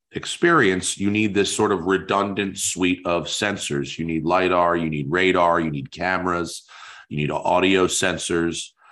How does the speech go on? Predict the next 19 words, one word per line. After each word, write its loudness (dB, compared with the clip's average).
you -8
need -4
a -2
very, 0
a -6
very 0
expensive, -4
uh, -2
software 0
suite, 0
and 0
they 4
typically 2
are 2
connected 0
to 4
a 4
remote 0
room, 4